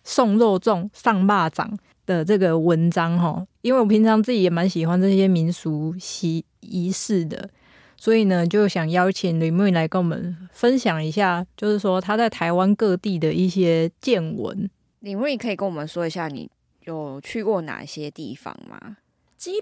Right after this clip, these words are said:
Speaker 3: 本上的话，就是台湾各个地方，从本岛到离岛，我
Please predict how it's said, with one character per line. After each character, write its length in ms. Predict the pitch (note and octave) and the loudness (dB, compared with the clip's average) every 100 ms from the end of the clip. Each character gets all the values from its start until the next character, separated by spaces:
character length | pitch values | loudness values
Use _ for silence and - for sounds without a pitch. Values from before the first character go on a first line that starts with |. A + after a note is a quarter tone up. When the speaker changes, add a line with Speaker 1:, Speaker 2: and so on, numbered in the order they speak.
| - | -8
Speaker 3:
本 300 | C#4+ A#3 G#3 | -12 -10 -10
上 440 | G#3 - F4+ D4 | -10 -6 -4 -2
的 120 | B3+ B3+ | -2 -2
话， 380 | D#4 C#4+ C4+ | -2 0 0
就 400 | B3 - D#4+ C#4 | -4 -4 -2 -2
是 300 | C4+ D4+ C#4+ | -4 -6 -6
台 200 | B3+ B3 | -4 -4
湾 380 | A#3 B3+ C4 D4 | 0 0 0 -2
各 240 | C4+ D#4 B3+ | -2 -4 -2
个 260 | A3 F#3+ | -4 -4
地 300 | G3+ C4 A#3 | -6 -8 -10
方， 260 | A3+ G#3+ A#3 | -8 -8 -8
从 300 | A#3+ G3 G#3+ | -8 -10 -10
本 220 | F#3+ G#3+ | -8 -6
岛 200 | G#3+ F3+ | -6 -6
到 220 | G3+ G#3+ | -4 -4
离 220 | F#3+ F3 | -6 -10
岛， 260 | A3 G3+ F3+ | -8 -4 -4
我 300 | F3 E3+ | -6 -10